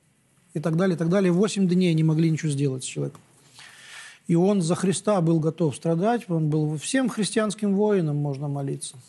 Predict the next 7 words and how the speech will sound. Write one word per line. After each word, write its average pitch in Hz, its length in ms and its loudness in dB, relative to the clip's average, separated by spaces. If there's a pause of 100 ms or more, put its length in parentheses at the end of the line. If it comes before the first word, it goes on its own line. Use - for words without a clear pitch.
(1300)
Э, 156 340 0
великомученику 180 800 0
Фёдору 165 420 0
Стратилату, 160 640 0
великомученику 180 680 0
Фёдору 180 360 0
Тирану, 165 520 -2